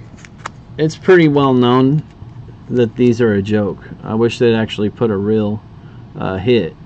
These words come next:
in, in boxes. Um, some boxes, the only hit you get is not a hit. A manufactured patch is not a hit. But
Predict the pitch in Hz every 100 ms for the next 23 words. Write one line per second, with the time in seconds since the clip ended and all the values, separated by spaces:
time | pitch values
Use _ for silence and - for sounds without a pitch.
0 | - 113 104 - - 110 104 101 107 110
1 | - 101 - - - - - - - -
2 | - 104 104 104 98 104 - 143 135 117
3 | 113 123 107 107 113 117 117 104 113 104
4 | 107 110 110 - 104 95 - - - -
5 | - - 110 117 92 98 113 95 82 -
6 | - 95 104 117 120 113 117 - 113 98
7 | 87 - - - 120 113 110 - - -
8 | - - - - - - 113 110 113 110
9 | 98 104 90 - - - 117 113 107